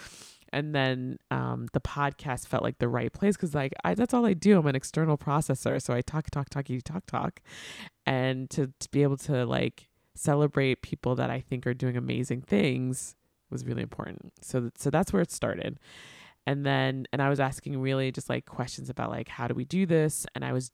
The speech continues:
gently asking questions about, um, racist <laughs> practices and, and how we can work towards eliminating them. But I, I didn't have all the,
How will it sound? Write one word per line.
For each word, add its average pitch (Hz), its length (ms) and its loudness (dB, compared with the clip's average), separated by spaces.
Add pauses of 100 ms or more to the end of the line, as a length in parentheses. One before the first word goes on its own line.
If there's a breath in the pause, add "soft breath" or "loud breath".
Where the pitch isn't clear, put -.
gently 196 560 0
asking 123 340 -6
questions 123 460 -8
about, 107 440 -6 (640 loud breath)
um, 117 520 -8 (180)
racist 127 320 -4
<laughs> - 60 -4
practices - 720 6
and, - 460 -8 (120)
and - 500 -8
how 127 200 -6
we 117 100 -4
can 117 340 -12 (1160)
work 131 280 0
towards 110 300 -4
eliminating 107 540 -6
them. - 320 -10
But 113 320 -2
I, 123 120 -2 (200)
I 117 80 -4
didn't 127 240 -2
have 120 220 -6
all 117 120 -2
the, - 160 -4